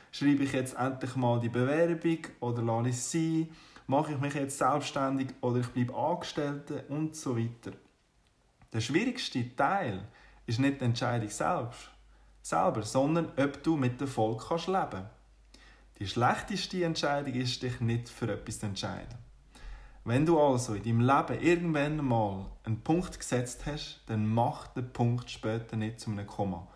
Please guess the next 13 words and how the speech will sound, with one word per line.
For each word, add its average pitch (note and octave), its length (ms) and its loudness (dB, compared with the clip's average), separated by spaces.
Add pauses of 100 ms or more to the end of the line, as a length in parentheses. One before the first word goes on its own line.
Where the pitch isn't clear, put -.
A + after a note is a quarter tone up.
sondern A2+ 380 2
zieh C#3 260 2
es - 200 -4
durch D3 320 2 (460)
und A2 200 0
leb B2 360 2
mit B2+ 200 -2
der A#2 60 -6
Konsequenz. G2+ 880 -6 (600)
Und A#2+ 140 0
du B2 80 0
weisst C#3+ 320 4
ja, F2+ 180 -4